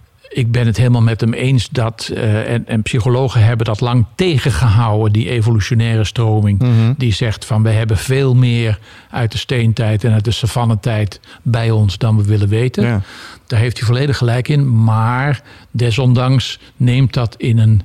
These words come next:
Speaker 1: nieuwe maatschappij toch ook weer een fractie andere vormen aan.
Speaker 2: Mhm.
Speaker 1: Hè, dus dat pronk-, pronkgedrag, pronkgedrag wat we net noemden, hè, dat is een laagje wat erbij komt, eh, waardoor je het niet,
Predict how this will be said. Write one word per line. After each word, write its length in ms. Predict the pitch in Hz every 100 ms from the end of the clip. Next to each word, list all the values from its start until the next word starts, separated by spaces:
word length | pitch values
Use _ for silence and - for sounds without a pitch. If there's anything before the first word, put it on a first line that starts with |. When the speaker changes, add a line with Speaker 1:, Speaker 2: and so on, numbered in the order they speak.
| - _ _ _ -
Speaker 1:
nieuwe 500 | 123 110 113 127 127
maatschappij 960 | 120 117 117 - 107 120 117 123 131 - - _
toch 220 | 143 110
ook 200 | 139 107
weer 480 | 123 120 117 139 - -
een 100 | -
fractie 520 | 110 - 131 - - 160
andere 320 | 127 120 113
vormen 540 | - 156 123 107 98
aan. 320 | 107 90 90 - -
Speaker 2:
Mhm. 340 | 117 107 104 139 -
Speaker 1:
Hè, 200 | - 123
dus 160 | 123 101
dat 140 | 113 -
pronk-, 300 | - 127 143
pronkgedrag, 800 | - 170 214 196 135 120 135 165
pronkgedrag 580 | - 131 - 127 127 -
wat 160 | 117 127
we 80 |
net 200 | 120 117
noemden, 440 | 113 117 120 127 127 - - -
hè, 140 | 151
dat 120 | 147 147
is 140 | 131
een 80 | 143
laagje 420 | 135 143 - 117
wat 160 | 110 110
erbij 280 | 101 107 135
komt, 420 | - 156 160 -
eh, 120 | 113 123
waardoor 340 | 123 131 139 135
je 80 |
het 160 | 120 107
niet, 340 | 139 131 -